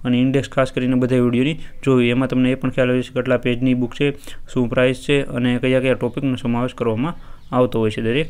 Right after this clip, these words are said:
બુકમાં. અહીંયા તમે જોઈ શકો છો કે ભાગ એક અને ભાગ બે કરીને આપેલા છે. એમાં ભાગ એકમાં ગુજરાતનો પરિચય એટલે બેઝિક માહિતી આપેલી છે, જેમ કે નામકરણ, એનું સ્થળ,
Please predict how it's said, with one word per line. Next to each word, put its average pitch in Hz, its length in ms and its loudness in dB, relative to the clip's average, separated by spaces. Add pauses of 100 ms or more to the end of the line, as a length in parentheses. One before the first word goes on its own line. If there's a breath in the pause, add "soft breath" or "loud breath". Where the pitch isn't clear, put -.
(180)
બુકમાં. 107 360 -2 (580)
અહીંયા 127 160 -2
તમે 131 260 -2
જોઈ 139 160 0
શકો 127 220 -2
છો 143 200 -6 (380 loud breath)
કે 127 140 0
ભાગ 123 340 0
એક 131 180 0
અને 127 100 0
ભાગ 120 220 -2
બે 123 180 0
કરીને 120 260 -2
આપેલા 117 260 -4
છે. 147 180 -6 (320 loud breath)
એમાં 127 200 0
ભાગ 123 220 2
એકમાં 131 240 0
ગુજરાતનો 131 440 0
પરિચય 123 360 -4
એટલે 120 140 0
બેઝિક 127 280 0
માહિતી 123 340 0
આપેલી 117 240 -2
છે, 135 160 -4
જેમ 120 160 -4
કે 120 60 -2
નામકરણ, 120 580 -2 (380 loud breath)
એનું 120 120 0
સ્થળ, 120 440 2